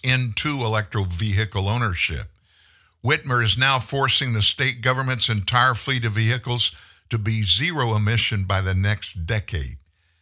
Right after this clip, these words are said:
An executive order signed yesterday directed the twenty thirty-three all state-owned light-duty vehicles must transition to zero-emission vehicles,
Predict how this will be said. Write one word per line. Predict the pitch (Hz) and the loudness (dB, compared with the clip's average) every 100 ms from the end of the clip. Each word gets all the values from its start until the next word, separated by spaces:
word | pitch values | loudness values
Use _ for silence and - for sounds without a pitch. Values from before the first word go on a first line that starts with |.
| _ _ _ _ _ _ _ _ _ _ | _ _ _ _ _ _ _ _ _ _
An | - 117 | 0 2
executive | 98 147 147 135 120 | 4 4 4 2 0
order | 135 151 123 | 2 4 4
signed | - 135 127 127 120 101 87 | 2 4 4 4 0 -2 -4
yesterday | 92 135 170 - 135 120 127 | 0 0 0 -2 0 2 2
directed | 131 110 120 143 139 113 | 2 2 2 2 -2 -4
the | 101 | -4
twenty | - 175 196 190 | -4 -2 -2 -2
thirty-three | - 160 151 120 147 131 | -2 -2 -2 -2 -2 2
all | 123 165 | 4 2
state-owned | 165 - 156 160 165 - 127 135 127 | 0 -2 0 -2 -2 -2 0 2 0
light-duty | 120 127 135 120 135 - 101 117 117 | 2 2 2 -2 -6 -6 -2 0 0
vehicles | 110 110 104 107 110 104 - - - - _ _ | 0 2 2 2 0 0 0 -4 -10 -20 _ _
must | 104 185 220 - | 2 4 2 2
transition | 185 170 127 151 - 135 | 2 2 2 2 2 2
to | 117 | 4
zero-emission | 104 127 127 120 113 107 127 151 151 104 | 4 2 2 2 2 2 2 2 2 0
vehicles, | 98 87 80 80 98 104 | 2 2 0 0 -2 0